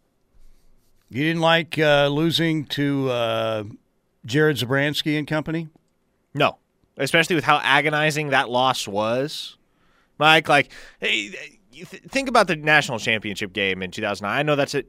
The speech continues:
Speaker 2: it, for people my age, that and the Rose Bowl game – Those will probably be the two games that immediately come to mind.
Speaker 1: Yeah.
Speaker 2: Um,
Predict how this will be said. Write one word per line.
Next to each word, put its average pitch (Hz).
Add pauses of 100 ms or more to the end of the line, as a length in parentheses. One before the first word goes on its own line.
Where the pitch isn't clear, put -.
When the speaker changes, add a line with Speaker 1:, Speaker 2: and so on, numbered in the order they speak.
(140)
Speaker 2:
it, 160
for 170
people 170
my 123
age, 113
that 165
and 160
the 135
Rose 120
Bowl 127
game – 120 (560)
Those 147
will 139
probably 127
be 113
the 117
two 123
games 110
that 104
immediately 101
come 101
to 95
mind. 92 (260)
Speaker 1:
Yeah. 120 (180)
Speaker 2:
Um, 120